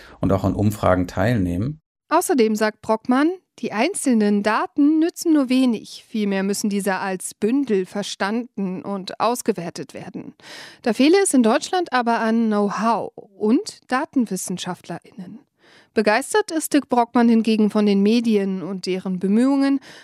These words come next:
Speaker 2: auch mit wenigen Daten Aufklärungsarbeit zu leisten.
Speaker 1: Relativ schnell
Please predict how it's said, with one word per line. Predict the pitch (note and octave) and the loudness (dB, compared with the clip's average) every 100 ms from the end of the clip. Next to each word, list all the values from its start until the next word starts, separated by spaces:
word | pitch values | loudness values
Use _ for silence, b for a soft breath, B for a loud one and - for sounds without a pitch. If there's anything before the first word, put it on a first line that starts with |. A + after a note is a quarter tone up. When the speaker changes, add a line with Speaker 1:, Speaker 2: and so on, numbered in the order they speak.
| B - | B -6
Speaker 2:
auch | G#3 G#3 | -4 -2
mit | F#3+ F#3 | -4 0
wenigen | G#3+ F4+ F4 A3+ | 0 2 2 0
Daten | A3 G#3+ A#3+ - D#4 F4 - | 0 -2 -4 0 0 0 -4
Aufklärungsarbeit | C#4+ D4 - G#3 F#3 F3 A#2+ E3+ C3 - | -4 -4 -6 -6 -4 -8 -6 -6 -8 -10
zu | F#3 | -10
leisten. | F3 - - - G#2 - _ _ | -10 -12 -16 -18 -20 -20 _ _
Speaker 1:
Relativ | G#2+ C#3+ D3 G#2 - | 0 0 0 -6 -2
schnell | G2 G2 G#2 G#2+ | 2 4 2 0